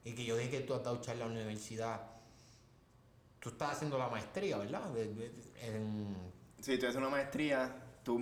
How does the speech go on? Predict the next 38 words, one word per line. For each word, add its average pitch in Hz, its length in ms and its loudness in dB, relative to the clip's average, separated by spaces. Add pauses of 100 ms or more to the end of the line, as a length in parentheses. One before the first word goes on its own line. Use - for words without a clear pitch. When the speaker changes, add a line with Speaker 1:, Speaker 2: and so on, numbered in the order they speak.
(100)
Speaker 2:
hice 120 180 0
un 139 60 0
bachillerato 120 760 4
en, 101 520 -4 (240)
en 104 120 -4
Ana 98 200 -4
Geméndez, 107 400 2
en 107 60 0
la 107 60 0
Universidad 104 280 -2
de 101 60 0
Ana 110 80 -2
Geméndez, 113 420 0 (580)
en 104 540 0
psicología. 107 560 2 (680)
Y 113 120 4
ahora 107 120 6
estoy 113 200 0
en 131 60 0
maestría, 151 560 2 (160)
estoy - 220 0
en 110 80 2
mi 113 80 0
segundo 117 240 0
semestre 120 400 0
del 117 120 0
primer 120 260 0
año 127 240 2
en, 107 300 -2 (140)
en 107 100 -6
la 101 60 0
yupi, 135 240 0 (200)
ahí 110 260 2
en 104 180 0
educación 107 380 0
especial 123 340 -2
y 123 40 0
diferenciada, 117 760 0